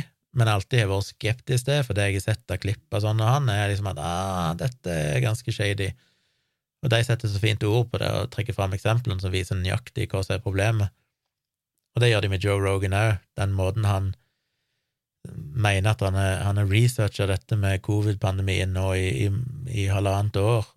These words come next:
og han mener han er så velinformert, det er ikke måte på, han har samlet så mye artikler og lest gjennom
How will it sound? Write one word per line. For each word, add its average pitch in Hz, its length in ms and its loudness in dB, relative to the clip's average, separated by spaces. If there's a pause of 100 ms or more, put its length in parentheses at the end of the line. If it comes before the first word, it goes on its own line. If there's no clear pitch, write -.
(420)
og 101 220 0
han 95 160 0
mener 95 240 0
han 101 100 0
er 107 80 0
så 120 320 0
velinformert, 101 840 0
det - 100 -8
er 107 80 0
ikke 104 160 0
måte 101 320 0
på, 127 160 -2
han 113 220 -4
har 113 80 -4
samlet 104 420 0
så 107 160 0
mye 101 240 0
artikler 104 680 0
og 95 100 -2
lest 110 320 -2
gjennom 98 240 -2